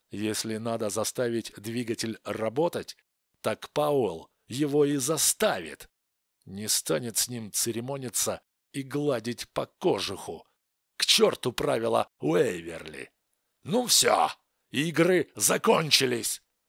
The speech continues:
обратился капитан ко всем сразу. «По местам! Мы стартуем!» Одного сурового взгляда хватило, чтобы команда беспрекословно подчинилась. Оттолкнувшись от стенки,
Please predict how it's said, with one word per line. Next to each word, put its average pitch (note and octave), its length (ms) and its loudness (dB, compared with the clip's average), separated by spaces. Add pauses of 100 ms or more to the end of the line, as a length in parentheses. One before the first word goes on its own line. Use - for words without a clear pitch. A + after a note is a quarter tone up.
(320)
обратился G#2 720 -2
капитан C#3 560 -2
ко C3+ 160 -2
всем B2 340 -2
сразу. A#2+ 540 -4 (320)
«По - 120 4
местам! G2 640 2 (400)
Мы F#3+ 200 -2
стартуем!» C#3+ 840 4 (1400)
Одного A#2+ 500 0
сурового C3+ 580 0
взгляда A#2+ 480 -4
хватило, B2 720 -4 (240)
чтобы D#3 440 -2
команда D#3 580 -2
беспрекословно C#3+ 1200 -2
подчинилась. C3+ 960 -4 (500)
Оттолкнувшись A#2 960 -6
от - 240 -8
стенки, D3 640 -6